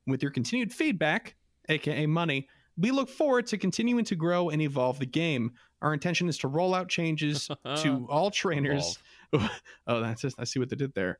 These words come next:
Speaker 1: Once we've determined what the best experience is based on what we learn together in the small scale tests. Stay safe and happy exploring. Initial thoughts, gut reaction. Kyle, I hear you breathing. What's up?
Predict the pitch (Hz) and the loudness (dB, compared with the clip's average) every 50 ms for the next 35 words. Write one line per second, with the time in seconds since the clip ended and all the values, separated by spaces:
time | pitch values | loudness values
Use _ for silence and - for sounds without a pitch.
0 | - - 170 160 180 185 196 185 - - 196 185 160 175 165 - - 175 170 175 | -8 -6 -4 -2 0 0 -2 -2 -2 0 0 0 0 -2 -4 -4 -2 -2 0 0
1 | 180 180 156 156 151 - 123 131 - 160 175 - - 165 - - - 160 160 156 | 0 0 -2 -2 -2 -4 -6 -4 -4 -4 -4 -4 -6 -8 -8 -4 -2 -2 0 0
2 | 156 147 147 - 151 143 139 139 139 147 - _ _ _ _ _ - 151 151 - | 0 -2 -2 -2 -2 -2 0 0 -2 -4 -8 _ _ _ _ _ 0 0 0 0
3 | - 165 156 147 120 131 135 127 127 139 156 170 165 151 - 156 147 135 131 135 | 0 0 0 0 0 0 0 0 0 0 0 0 0 0 -2 -2 -2 0 0 0
4 | 139 131 123 127 - _ _ _ _ - 123 123 117 117 - - - 120 120 117 | 0 0 -2 -2 -4 _ _ _ _ -4 -2 -2 -2 -2 -4 -4 -2 0 0 0
5 | 120 - - - 117 117 120 117 - - - - 110 107 - - - - - - | -2 -2 -2 -2 0 0 0 -4 -6 -6 -4 -2 -2 -2 -4 -6 -10 -10 -10 -12
6 | - - _ _ _ - - - - 147 151 143 139 - - 123 131 135 131 - | -12 -12 _ _ _ -12 -6 -2 0 0 0 0 -2 -2 -2 0 0 -2 -4 -6
7 | 131 120 117 123 120 123 - 117 113 - - - - 123 104 82 80 117 113 - | -8 -6 -6 -6 -6 -6 -6 -6 -8 -8 -10 -12 -10 -10 -8 -8 -10 -12 -14 -16
8 | _ _ _ _ _ _ _ _ - 156 156 175 196 190 - 220 196 - - - | _ _ _ _ _ _ _ _ 0 0 2 2 0 0 0 -2 -2 -2 -2 -2
9 | 202 190 185 185 - - - 147 139 175 185 - 180 180 180 175 175 170 - - | 0 0 0 -2 -2 -4 -6 -2 0 0 0 0 0 2 2 2 2 2 0 0
10 | - 180 180 175 180 - - 156 156 156 151 143 143 156 147 139 139 139 135 139 | -2 0 0 0 -2 0 0 0 2 2 2 2 2 2 2 2 0 0 0 2
11 | 135 131 131 120 101 98 95 101 117 113 - 123 95 82 - - | 2 2 2 2 0 -2 -2 -2 -2 -2 0 -2 -2 -2 -4 -8